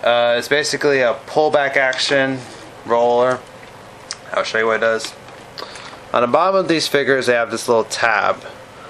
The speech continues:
with the rider on top or without it.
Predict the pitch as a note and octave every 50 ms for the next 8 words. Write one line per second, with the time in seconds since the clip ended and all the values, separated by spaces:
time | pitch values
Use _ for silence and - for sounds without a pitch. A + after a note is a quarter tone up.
0 | - - - - G#2 - A#2+ A#2+ B2 C3 C3+ C3+ C3 B2+ B2 - C3+ B2+ C3 C#3
1 | D#3 - - - - - - - A2+ A2+ A2+ A2 A2+ A2 G2+ G#2 G2+ - G#2+ G#2
2 | G#2 G#2 A2 A#2 B2+